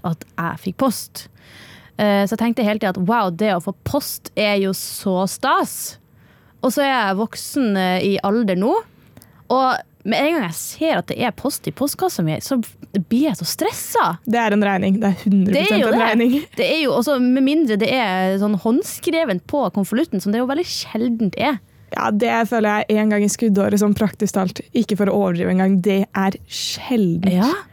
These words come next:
Speaker 1: Altså, det var jo, eh, sånne der, eh, konvolutter med sånne små vi-, eh, plastvinduer på, ikke sant? Når man er liten, så tenkte jeg bare,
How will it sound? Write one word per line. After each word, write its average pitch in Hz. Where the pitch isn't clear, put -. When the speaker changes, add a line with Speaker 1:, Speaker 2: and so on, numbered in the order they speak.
Speaker 1:
Altså, 269
det 247
var 277
jo, 214
eh, 202
sånne 240
der, 220
eh, 208
konvolutter 220
med 180
sånne 185
små 208
vi-, 180
eh, 190
plastvinduer 220
på, 220
ikke 170
sant? 208
Når 196
man 185
er 185
liten, 214
så 180
tenkte 208
jeg -
bare, 170